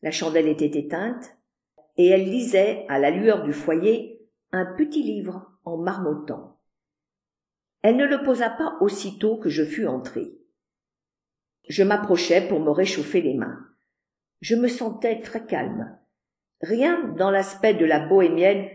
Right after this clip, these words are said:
n'étant de nature à me troubler. Son foulard, d'où s'échappaient des boucles sombres, lui dissimulait le visage.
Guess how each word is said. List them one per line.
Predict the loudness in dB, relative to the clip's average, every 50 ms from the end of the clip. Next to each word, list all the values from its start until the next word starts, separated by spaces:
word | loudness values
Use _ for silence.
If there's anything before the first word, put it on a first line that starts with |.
| -18 _ _ _ _
n'étant | -4 -2 0 -2 0 0 0 0 0 2
de | 2 2
nature | 2 2 2 0 0 0 -4 -8 -6 -4 -2 -2 -2
à | -2
me | -2 -2 -4
troubler. | -4 -4 -8 -6 -4 -2 -2 -2 -4 -4 -8 -14 -20 -20 _ _ _ _ _ _ _ _ _ _ _ _ _ _ _ _ _ _ _ _ _ _ _
Son | _ -8 -8
foulard, | -6 -2 -2 0 2 2 2 0 -2 -4 -6 -12 -16 -18 -18 -8
d'où | -6 -6
s'échappaient | -6 -2 -2 -2 0 0 -2 -2 4 6 6 6 8 4
des | 4
boucles | 2 2 0 -2 -4 -4 -2 -2 -2
sombres, | -2 -2 -2 0 0 0 -2 -4 -4 -6 -8 -10 -20 -20 _ _ _ _ _ _ _ _ _
lui | -10 -10 -10
dissimulait | -10 -2 0 0 0 0 -2 -2 0 0 2 2 2 2
le | 0 0
visage. | -2 -4 -4 -4 -4 -4 -6 -8 -8 -10 -12